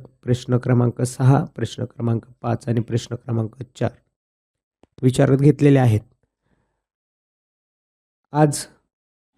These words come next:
आपण प्रश्न क्रमांक तीन आणि त्यामध्ये विचारलेले प्रश्न यावरती फोकस करूयात आणि त्याच्यातून समजून घेऊयात कोणती प्रकरणं आणि त्या प्रकरणातले कोणते प्रश्न, ह्या प्रश्न तीन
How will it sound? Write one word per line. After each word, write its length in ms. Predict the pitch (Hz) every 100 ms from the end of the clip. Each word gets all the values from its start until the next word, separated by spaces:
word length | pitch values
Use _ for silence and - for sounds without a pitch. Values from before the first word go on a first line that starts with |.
| _ 135
आपण 280 | 139 120 110 147 - -
प्रश्न 300 | 139 123 147
क्रमांक 440 | 135 143 139 135 143
तीन 460 | 127 147 123 104 113 _ _ _ _ 156 165 _ _ _ _ _ _ _ 185
आणि 180 | 127 131 131
त्यामध्ये 480 | 135 139 135 143 165
विचारलेले 520 | 139 - 120 123 123
प्रश्न 340 | 131 127 123 127 _ _
यावरती 420 | 123 123 117 139 127 -
फोकस 300 | 123 135 -
करूयात 320 | 135 143 151 -
आणि 140 | 117
त्याच्यातून 340 | 123 123 135 139
समजून 420 | - 131 147 170
घेऊयात 220 | 147 107 -
कोणती 280 | 123 120 123
प्रकरणं 520 | 135 127 135 127 151 - _ _ _ _ _ -
आणि 160 | 127
त्या 160 | 127 127
प्रकरणातले 540 | 131 120 120 117 170
कोणते 360 | 143 165 160 165
प्रश्न, 420 | 143 139 - 101 101
ह्या 440 | 123 123 120 - 175 _ _ _ _ _ _
प्रश्न 300 | 135 - 139 -
तीन 200 | 147 120